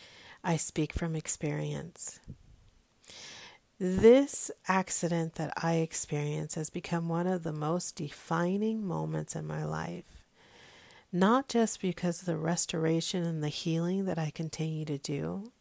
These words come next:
because it was an opportunity for me to stop trying to perform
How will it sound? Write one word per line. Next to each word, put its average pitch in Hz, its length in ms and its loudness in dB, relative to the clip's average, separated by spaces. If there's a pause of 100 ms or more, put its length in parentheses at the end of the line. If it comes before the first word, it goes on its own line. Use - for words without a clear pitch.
(760)
because 190 340 6
it 202 60 6
was 185 140 2
an 165 200 0
opportunity 180 920 0
for 175 200 -6
me 165 220 -2
to 151 140 -6
stop 190 720 2
trying 175 360 -2
to 175 60 -2
perform 170 920 -4